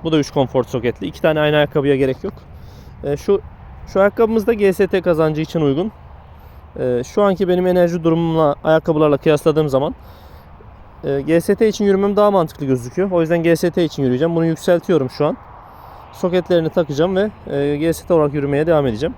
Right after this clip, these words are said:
Enerjimizi düşürdük. Üç tane Ankam'ın olursa yedi enerji oluyor.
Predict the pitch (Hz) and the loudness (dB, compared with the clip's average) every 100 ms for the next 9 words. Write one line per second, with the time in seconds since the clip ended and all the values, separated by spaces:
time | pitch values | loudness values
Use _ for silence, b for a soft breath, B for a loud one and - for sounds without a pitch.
0 | - 180 185 190 190 185 185 190 160 - | -2 2 2 2 -2 -2 -2 -2 -4 -6
1 | - B B B - - 208 190 185 202 | -12 B B B -4 0 2 2 2 2
2 | 196 190 156 226 208 185 160 139 123 123 | 4 2 0 0 4 4 4 4 2 0
3 | 113 | 0